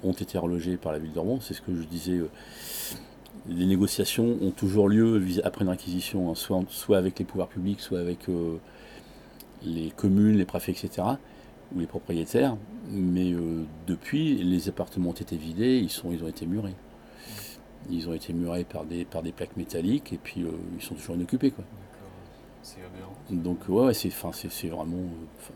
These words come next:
Speaker 1: c'est un, c'est un scandale. Je pense que c'est pas une priorité, quoi.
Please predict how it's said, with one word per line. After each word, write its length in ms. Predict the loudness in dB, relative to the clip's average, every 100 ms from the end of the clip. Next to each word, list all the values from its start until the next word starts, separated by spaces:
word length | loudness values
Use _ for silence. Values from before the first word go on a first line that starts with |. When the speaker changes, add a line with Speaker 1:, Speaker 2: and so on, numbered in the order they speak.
| -18
Speaker 1:
c'est 100 | -16
un, 100 | -12
c'est 120 | -10
un 40 | -10
scandale. 400 | -8 -6 -4 -6 -10 -18 -20 -20 -18 -16 -14 -14 -16 -18 -20 -20 -20 -16 -4
Je 220 | 0 4
pense 320 | 6 6 6
que 60 | 4
c'est 160 | 0 2
pas 120 | 2
une 80 | 2
priorité, 460 | 2 2 2 -2
quoi. 160 | -6